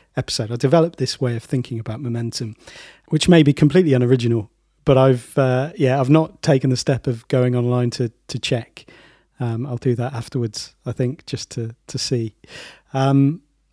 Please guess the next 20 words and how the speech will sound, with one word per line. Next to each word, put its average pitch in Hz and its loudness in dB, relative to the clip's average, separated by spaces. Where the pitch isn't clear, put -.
but 202 4
yeah, 208 10
I 214 10
wanna 214 8
define 185 4
momentum 151 4
in 131 4
relation 131 2
to 117 -4
change 156 2
or 147 -2
the 151 4
energy 147 2
of 117 -6
a 135 -2
creative 123 -2
project 131 -6
or 107 -6
meaningful 113 -6
pursuit. - -10